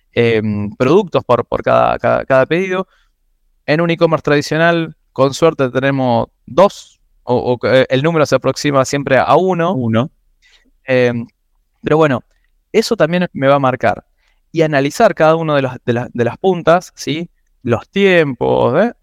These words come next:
Speaker 1: ¿Qué más? Pero ¿cómo? ¿El, el, el que va a piquear le vamos a medir el tiempo? Sí, porque si no después, cuando vos creces en operación, o te podés quedar muy corto o podés sobreestimarlo.
Speaker 2: Bien. A ver, no, generalmente no se deja lo mejor para el final, porque posiblemente mucha gente nos fue abandonando.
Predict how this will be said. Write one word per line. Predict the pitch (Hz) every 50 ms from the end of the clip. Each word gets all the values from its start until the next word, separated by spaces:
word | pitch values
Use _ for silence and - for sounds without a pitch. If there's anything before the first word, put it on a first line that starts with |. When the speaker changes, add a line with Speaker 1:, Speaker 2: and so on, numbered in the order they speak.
| _ _ _ _ _ _
Speaker 1:
¿Qué | - - 147
más? | 170 160 143 - _
Pero | - 139 127 131
¿cómo? | - 220 226 190 156 139 131 127
¿El, | 127 123 123 - -
el, | - 120 113 110 - -
el | - 131 131 123
que | - - 135
va | 170 208
a | 202
piquear | - 139 - 165 185 208 180
le | 147
vamos | 139 147 156 151 139 131
a | 123
medir | 123 131 147 156
el | 147 165 -
tiempo? | - 190 220 208 - 127
Sí, | - - 196 -
porque | - - - - 113
si | - - 135
no | 139 156 175
después, | 170 - - - 165 175 - - _ _ _ _ _
cuando | - 139 131 131 131 131
vos | 151 190 -
creces | - - 160 147 - 170 - -
en | 151 156
operación, | 151 160 156 151 - - - 175 180 - _
o | - 127 123
te | - 123
podés | - - 143 170 196 -
quedar | - 185 180 190
muy | 180 180
corto | 180 - 190 180 175 _ - 185 196 - _ -
o | 147 -
podés | - 139 139 139 -
sobreestimarlo. | - 131 123 123 - - - 117 104 92 - _ _ _ _ _ _ _ _ _ _ _ _ _ _ _ _ _ _ _ _ _ _ _ _ _ _ _ _ _ _
Speaker 2:
Bien. | - 135 120 110 104 98 90 _ _ _ _ _ _ _ _ -
A | 117 107
ver, | 104 98 _ _ _ _ _ _ _ _ _ _ -
no, | - - -
generalmente | - - - 139 165 170 160
no | 139
se | - 131
deja | 127 127 120 - 117 107
lo | 110 107
mejor | 110 107 - 123 120 123
para | 120 113 110
el | 107
final, | - 117 113 117 120 117 120 135 143 139
porque | - 107 98 101 92
posiblemente | 110 - 120 127 131 123 123 104 120 123
mucha | 110 123 117 131 123
gente | - 127 123 127
nos | 113 107 -
fue | - 123 120
abandonando. | 120 117 110 107 107 104 104 110 117 117 110 113 113 110 113 120 131 - _